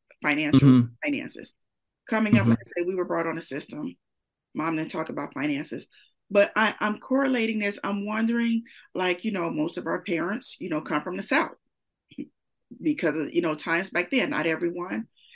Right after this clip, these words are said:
Speaker 1: And there's a lot of things that were kept to themselves, kept in, even dealing with
Speaker 2: Mm-hmm.
Speaker 1: medically. And so today, as our parents, you know, the baby boomers and, you know, generation before that,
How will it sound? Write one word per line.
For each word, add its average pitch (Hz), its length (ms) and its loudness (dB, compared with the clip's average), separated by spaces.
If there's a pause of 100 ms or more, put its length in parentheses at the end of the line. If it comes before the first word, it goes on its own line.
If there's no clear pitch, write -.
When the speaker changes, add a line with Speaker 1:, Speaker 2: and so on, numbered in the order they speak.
(220)
Speaker 1:
And 170 480 0 (1120)
there's 196 180 6
a 196 60 0
lot 208 200 2
of 240 120 -2
things 233 300 2
that 202 180 2
were 175 120 -2
kept 208 400 0 (360)
to - 160 -4
themselves, 175 640 -2
kept 175 320 -2
in, 185 300 -2
even 190 260 -6
dealing 175 340 2
with 151 120 8
Speaker 2:
Mm-hmm. 123 240 8
Speaker 1:
medically. - 520 -2 (300)
And - 100 2
so 190 180 2
today, 196 840 2 (260)
as 175 180 4
our 196 240 0
parents, 180 480 0
you 196 80 -4
know, 175 120 -2
the 165 100 -4
baby 175 360 4
boomers 165 720 -2 (340)
and, 165 300 4
you 180 120 -4
know, 170 140 2
generation 180 720 0 (280)
before 175 360 4
that, 180 420 2